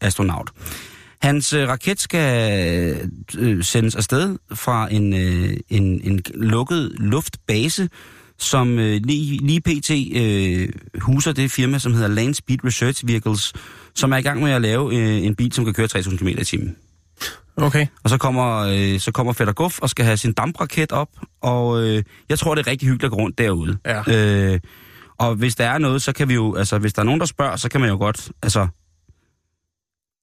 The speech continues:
Speaker 1: hvis der er nogen, der ringer fra, for eksempel det der, øh, øh, vores bil skal køre, øh, en million kilometer i timen.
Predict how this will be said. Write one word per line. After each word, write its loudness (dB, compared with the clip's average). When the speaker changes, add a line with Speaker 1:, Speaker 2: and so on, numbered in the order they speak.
Speaker 1:
hvis 2
der 0
er 2
nogen, 2
der -2
ringer 0
fra, -2
for -4
eksempel 0
det 0
der, 2
øh, 2
øh, 0
vores 2
bil 0
skal 0
køre, 2
øh, 2
en 0
million 0
kilometer 0
i 0
timen. 0